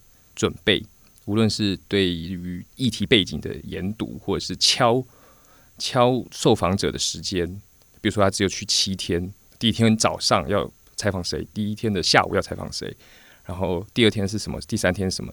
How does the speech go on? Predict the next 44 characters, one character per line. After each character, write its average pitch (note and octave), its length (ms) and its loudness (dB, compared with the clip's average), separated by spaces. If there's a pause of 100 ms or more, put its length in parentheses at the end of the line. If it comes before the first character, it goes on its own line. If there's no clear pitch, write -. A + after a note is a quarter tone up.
他 - 220 -4
全 G2 360 2
部 C3+ 200 2
都 A2+ 100 0
要 G2+ 140 6
把 F2+ 100 -6
它 F#2 120 -6
弄 G#2 260 4
完 - 160 -2
之 - 160 -4
后， - 240 2 (540)
然 - 100 -10
后 F#2 160 -6 (160)
一 G2 80 -6
切 D3 180 4
准 F#2 200 0
备 A#2+ 100 4
就 B2 180 6
绪 - 280 0
才 - 120 -6
会 F#2+ 200 0
飞 G2 180 0
出 F#2 160 -2
去。 - 240 -8 (560)
然 F#2+ 100 -2
后 G#2 120 2 (280)
在 A2 220 4
这 G2+ 160 -2
些 A2+ 100 0
采 F#2+ 200 0
访 E2+ 180 -2
当 A2 300 6
中， A2 280 2 (540)
如 A#2+ 160 4
果 G#2 140 6
能 F#2 180 4
不 A2+ 300 0
变 A2+ 340 8
动 G2 260 4
这 G2 120 -4
些 G2 320 -2 (100)
timetable G2+ 580 0
的 - 60 -8
话， - 240 -2